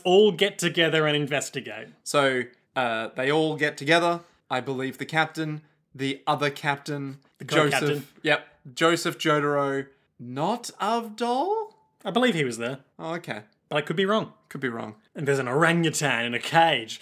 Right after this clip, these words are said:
Speaker 1: like we know from Strength.
Speaker 2: Of course, because we've already seen this before.
Speaker 1: "Look at that big monkey. No, Mister Joestar,"
Speaker 2: says Kakyoin.
Speaker 1: as if he's speaking to a child.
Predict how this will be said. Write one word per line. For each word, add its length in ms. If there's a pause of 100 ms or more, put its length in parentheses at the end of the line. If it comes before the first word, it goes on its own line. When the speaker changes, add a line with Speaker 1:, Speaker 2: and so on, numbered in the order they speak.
(120)
Speaker 1:
like 180
we 80
know 160
from 140
Strength. 560
Speaker 2:
Of 120
course, 460
because 280
we've 140
already 200
seen 240
this 100
before. 360
Speaker 1:
"Look 220
at 100
that 260
big 280
monkey. 600 (180)
No, 340
Mister 320
Joestar," 600
Speaker 2:
says 320
Kakyoin. 500
Speaker 1:
as 120
if 100
he's 140
speaking 340
to 140
a 40
child. 600